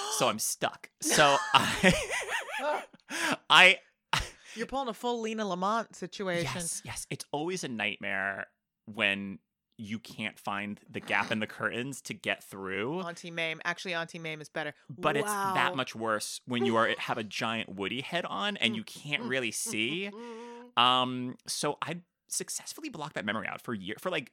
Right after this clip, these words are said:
Speaker 1: decades now, 'cause that's high school. So for almost, yeah, half, half my life, half my life, I've, uh, pretended that didn't happen, and, uh, it was not one of my finest hours. Uh, but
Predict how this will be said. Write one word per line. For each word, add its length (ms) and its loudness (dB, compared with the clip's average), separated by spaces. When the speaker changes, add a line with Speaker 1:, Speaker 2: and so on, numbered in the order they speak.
Speaker 1:
decades 520 -8
now, 240 -8
'cause 140 -14
that's 120 -8
high 140 -6
school. 240 -6
So 140 -12
for 260 -6
almost, 240 -10
yeah, 140 -10
half, 280 -8
half 220 -8
my 60 -6
life, 200 -4
half 160 -10
my 80 -8
life, 240 -6
I've, 160 -6
uh, 280 -6
pretended 420 -8
that 120 -4
didn't 200 -10
happen, 540 -8
and, 180 -6
uh, 160 -2
it 80 -6
was 200 -8
not 320 -8
one 100 -2
of 40 0
my 80 2
finest 380 -4
hours. 580 -4
Uh, 400 -4
but 280 -4